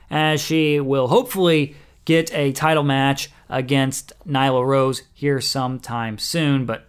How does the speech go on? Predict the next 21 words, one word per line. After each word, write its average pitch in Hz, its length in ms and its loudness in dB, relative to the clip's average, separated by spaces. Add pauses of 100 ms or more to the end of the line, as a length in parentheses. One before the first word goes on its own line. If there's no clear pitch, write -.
(100)
like 165 160 -2
I 190 60 0
said, 175 200 2
it 208 40 4
was 208 100 4
a 190 60 0
little 262 260 4
sloppy 220 500 4
at 190 120 -4
times, 180 320 2
but 160 240 -2 (420)
Shida 208 320 0
gets 202 180 2
the 175 100 0
win. 175 260 2
It 175 40 2
was 151 120 -2
a - 20 -4
pretty 180 240 -2
good 175 160 2
match 151 480 -2